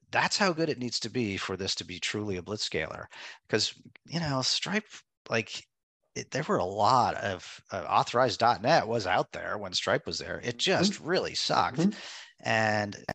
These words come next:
Speaker 1: you know, there are other solutions right now to creating a login screen. Uh, I'm sure there's open sour-, I don't know them all, but I'm sure there's open source stuff you can grab, and it's a pain.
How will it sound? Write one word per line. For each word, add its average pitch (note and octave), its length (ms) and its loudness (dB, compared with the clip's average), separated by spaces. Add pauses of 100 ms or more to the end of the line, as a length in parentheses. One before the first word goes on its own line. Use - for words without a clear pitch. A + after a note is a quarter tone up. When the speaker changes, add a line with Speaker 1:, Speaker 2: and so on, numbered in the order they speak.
(500)
Speaker 1:
you C3+ 80 -2
know, E3+ 120 -2
there C#3+ 140 0
are A#2+ 40 -4
other C#3+ 140 -2
solutions B2 540 0
right G2+ 160 2
now G#2+ 360 0
to F#2 280 -4
creating F#2+ 360 -6
a F2 60 -6
login D3+ 380 -4
screen. - 480 -8 (240)
Uh, G#2+ 220 -8
I'm G#2 100 -14
sure G#2 280 -4
there's F2+ 280 -6
open G2+ 240 -10
sour-, - 200 -6
I - 40 -8
don't E2+ 180 -6
know - 100 -10
them - 140 -14
all, - 260 -10
but - 100 -12
I'm G2 100 -12
sure - 140 -6
there's F#2+ 200 -4
open F#2 200 -8
source F2 240 -4
stuff - 280 -6
you F2+ 60 -14
can F2 120 -10
grab, E2+ 460 -4
and F#2 80 -10
it's - 120 -6
a - 60 -4
pain. F2+ 640 -8